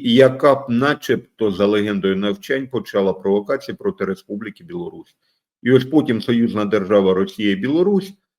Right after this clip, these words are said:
з використанням ракетних ударів і використанням цієї сухопутної повітряної компоненти перемогла звичайна Вейшнорія.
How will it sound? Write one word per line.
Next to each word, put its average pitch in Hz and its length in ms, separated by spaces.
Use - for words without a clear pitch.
з 113 400
використанням 131 840
ракетних 113 540
ударів 113 520
і 131 460
використанням 117 1040
цієї 104 680
сухопутної 120 760
повітряної 104 720
компоненти 160 960
перемогла 127 840
звичайна 98 600
Вейшнорія. 92 840